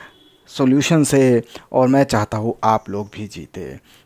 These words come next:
तो दोस्तों, Times of India क्रॉसवर्ड क्विज का दिन है आज, यानी कि टीसीसी हैशटैग ट्वेंटी नाइन, डेट उन्नीस सितंबर ट्वेंटी ट्वेंटी वन। आज मैं आपके सामने लेकर आया हूँ Times of India क्रॉसवर्ड क्विज के सॉल्यूशंस का। दोस्तों,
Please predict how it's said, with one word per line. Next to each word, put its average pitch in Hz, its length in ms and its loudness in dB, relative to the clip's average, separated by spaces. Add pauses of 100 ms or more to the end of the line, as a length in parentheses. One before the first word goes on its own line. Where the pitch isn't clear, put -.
तो 139 80 -4
दोस्तों, 151 300 -2
Times 143 300 0
of 156 140 -2
India 143 280 2
क्रॉसवर्ड 123 460 0
क्विज 147 200 -2
का 143 120 0
दिन 147 200 2
है 143 180 4
आज, 170 400 4 (260)
यानी 127 240 4
कि 131 100 0
टीसीसी 139 480 -2
हैशटैग 131 500 2
ट्वेंटी 123 280 0
नाइन, 160 420 4
डेट 135 380 4
उन्नीस 131 320 0
सितंबर 151 560 2
ट्वेंटी 120 300 -2
ट्वेंटी 117 280 0
वन। 202 380 2 (460)
आज 196 240 2
मैं 190 100 4
आपके 156 220 0
सामने 127 280 2
लेकर 117 280 2
आया 113 180 4
हूँ 143 140 2
Times 113 260 0
of 110 120 -4
India 117 200 -2
क्रॉसवर्ड 107 360 -2
क्विज 101 220 -6
के 135 120 0
सॉल्यूशंस 104 500 -6
का। 71 160 -8 (460)
दोस्तों, 208 340 2